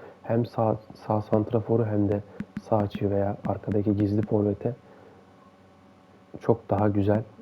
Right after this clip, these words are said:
çok daha rahat paslar bırakabiliyor. Burada, e, tam orta saha kartımız Vieira'mız var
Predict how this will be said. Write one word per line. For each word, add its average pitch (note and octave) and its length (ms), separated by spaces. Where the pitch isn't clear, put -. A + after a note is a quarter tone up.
çok - 260
daha G#2 180
rahat G2+ 280
paslar G#2 400
bırakabiliyor. G2+ 540
Burada, C#3 360
e, A2 300
tam B2 220
orta B2 240
saha B2 260
kartımız A2+ 520
Vieira'mız A2+ 480
var G#2 140